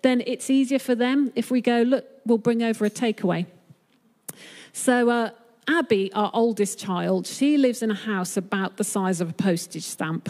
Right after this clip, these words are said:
I mean, honestly, it's a bit crazy. So if Nick and I come over to her house, it feels really cramped because it's her and Nathan and me and Nick.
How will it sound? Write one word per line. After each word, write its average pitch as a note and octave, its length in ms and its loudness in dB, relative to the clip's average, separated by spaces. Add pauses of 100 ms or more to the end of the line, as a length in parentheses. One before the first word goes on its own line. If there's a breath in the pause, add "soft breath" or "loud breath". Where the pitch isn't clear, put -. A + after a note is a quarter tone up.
I - 60 -4
mean, G#3 200 2
honestly, G#3 600 0
it's G3 200 -6
a A3+ 40 -2
bit G#3 180 -2
crazy. F#3 480 -2
So A3 240 2
if A3+ 120 0
Nick C#4+ 280 -2
and C#4+ 120 2
I C4+ 200 0
come A#3 240 -2
over G3+ 220 0
to G3+ 180 -4
her F#3+ 180 -2
house, F3 560 -6 (440 loud breath)
it A3+ 220 2
feels B3 540 2
really G#3 360 2
cramped - 680 -4
because G#3+ 320 0
it's - 140 -8
her A#3 300 0
and G#3 120 2
Nathan F#3+ 380 0
and F#3 140 0
me F3+ 120 0
and E3+ 140 -4
Nick. - 380 -8